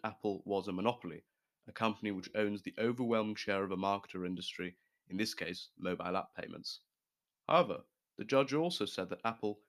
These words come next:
had acted in an illegal, anti-competitive way by telling game developers on its app store that they could not inform their customers about things they can buy or subscribe to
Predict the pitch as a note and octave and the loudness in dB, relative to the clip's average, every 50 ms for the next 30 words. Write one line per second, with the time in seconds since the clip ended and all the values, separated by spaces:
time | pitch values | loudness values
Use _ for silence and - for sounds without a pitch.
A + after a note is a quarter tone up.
0 | _ - G#2+ A2+ A2+ - - - A2+ - - - A2+ A2 A2+ A2+ A2+ A2 A2+ A2+ | _ -4 0 0 0 0 -2 -6 -10 -8 -8 -4 -2 0 2 2 2 2 2 2
1 | B2+ C#3+ C#3+ B2+ G2+ E2 D#2+ - _ _ _ _ - G#2 A#2 B2 - A#2 A2+ A2+ | 2 0 0 0 -2 -4 -4 -8 _ _ _ _ -2 -2 -2 -2 -2 -6 -6 -6
2 | A2 G2+ - A2 A2 - - - - - G#2+ A2+ A#2 G#2+ - F2 F2+ - _ _ | -6 -6 -6 -6 -8 -8 -10 -14 -12 -6 -2 0 0 0 -2 -4 -10 -12 _ _
3 | _ _ _ _ - G2+ - - A#2 A2 G#2+ A2 G#2+ G2+ G#2+ A#2 C3+ C#3+ B2+ G2+ | _ _ _ _ -6 -6 -4 -2 -2 0 0 0 0 2 2 2 2 2 2 2
4 | F#2 F2+ F2+ F2+ - G2 F2+ - F#2+ F#2 E2+ - - G2 E2 - - - - F2+ | 2 0 0 -2 -4 -6 -6 -4 -4 -4 -2 0 0 0 0 -2 -4 -6 -4 -4
5 | F2+ E2+ - _ _ _ _ _ _ - E2+ F#2 F#2+ F#2 - G2 F2+ G2 A2+ C3+ | -4 -4 -8 _ _ _ _ _ _ -8 -6 -4 -4 -4 -4 -4 0 2 2 2
6 | - C3+ A2+ - A2+ G#2+ G2+ F#2+ F#2 F2 - - G2+ - - - F#2+ F2+ F2 - | 2 -2 -2 0 0 2 2 0 -2 -4 -4 -6 -6 -6 -6 -6 -6 -6 -6 -6
7 | - F#2 F2+ - _ - F#2+ F#2+ F2+ F2+ - F2+ - E2+ F2 - F#2+ F#2 F#2+ G2 | -6 -8 -8 -8 _ -6 -6 -6 -6 -8 -10 -12 -10 -12 -6 -2 0 0 2 2
8 | G2 F#2+ F#2 F2+ - - - - - - A2+ A2+ A2 - - - F#2 F2+ | 0 -2 -4 -6 -12 -14 -14 -10 -4 0 0 0 0 -2 -4 -6 -6 -6